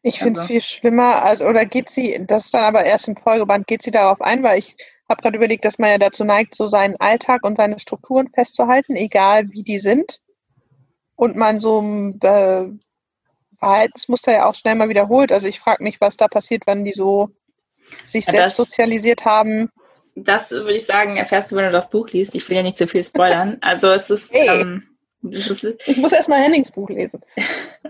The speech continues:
Speaker 1: Caro,
Speaker 2: Man kann's
Speaker 1: stellst, du
Speaker 2: gut
Speaker 1: stellst sowieso immer nur Bücher vor, die du <laughs> auch empfehlen
Speaker 2: Ja,
Speaker 1: willst.
Speaker 2: also du bist ja die, die immer diese Schrottbücher vorstellst, wo ich jedes Mal denke, wo hast du die gefunden?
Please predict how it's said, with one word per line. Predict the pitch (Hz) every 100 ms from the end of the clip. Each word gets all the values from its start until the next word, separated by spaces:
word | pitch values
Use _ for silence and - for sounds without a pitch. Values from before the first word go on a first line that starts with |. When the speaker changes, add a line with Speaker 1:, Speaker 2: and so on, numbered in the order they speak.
| _ _ _ - -
Speaker 1:
Caro, | - 208
Speaker 2:
Man | -
kann's | 254 247
Speaker 1:
stellst, | 240
du |
Speaker 2:
gut | 196 -
Speaker 1:
stellst | 262 285
sowieso | 277 269 320
immer | 247 202
nur | 190
Bücher | 190 - 196
vor, | 202 196
die | 208
du | 233
<laughs> |
auch | - 330 -
empfehlen | - 349 - 339 - -
Speaker 2:
Ja, | 311 233 233 233 208 -
Speaker 1:
willst. | -
Speaker 2:
also | 208 208
du | 240
bist | 247 339
ja | 277 269
die, | 269 277
die | 214
immer | 220 233
diese | 233 233
Schrottbücher | 247 - 359 359 226 233 208
vorstellst, | 220 196 254 175 - 226 233
wo |
ich | 254
jedes | 202 269 269
Mal | 269
denke, | 254 -
wo | 226 269
hast | - 277 294
du | 175 311
die | 285 277
gefunden? | 330 359 392 320 226 214